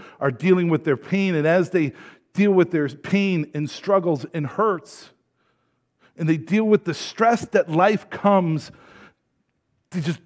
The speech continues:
don't know what the answer is. And Jesus says, "You will mourn, you will weep."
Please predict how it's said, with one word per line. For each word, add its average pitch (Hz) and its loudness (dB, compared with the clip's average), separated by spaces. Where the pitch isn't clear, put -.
don't 190 0
know 160 0
what 139 -4
the 139 -6
answer - -12
is. - -20
And 170 0
Jesus 202 0
says, 170 2
"You 190 2
will 208 8
mourn, 131 0
you 160 0
will 196 4
weep." 151 -4